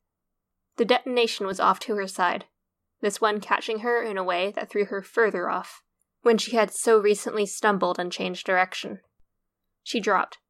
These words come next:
landing with her hands touching the sidewalk, her power flickering at the unexpected contact of the surface, then popping,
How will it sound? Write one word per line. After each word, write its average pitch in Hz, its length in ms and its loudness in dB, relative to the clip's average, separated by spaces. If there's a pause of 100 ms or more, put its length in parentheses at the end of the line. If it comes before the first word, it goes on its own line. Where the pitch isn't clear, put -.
(180)
landing 262 320 4
with 240 160 2
her 226 80 -2
hands 180 380 0
touching - 340 -4
the 190 80 -4
sidewalk, - 560 -2 (460)
her - 100 -4
power 208 320 4
flickering 185 520 -6
at 185 120 -6
the - 100 -6
unexpected 190 640 -2
contact 185 480 -4
of 185 80 -8
the 196 80 -6
surface, - 640 -12 (380)
then 214 160 0
popping, 220 420 2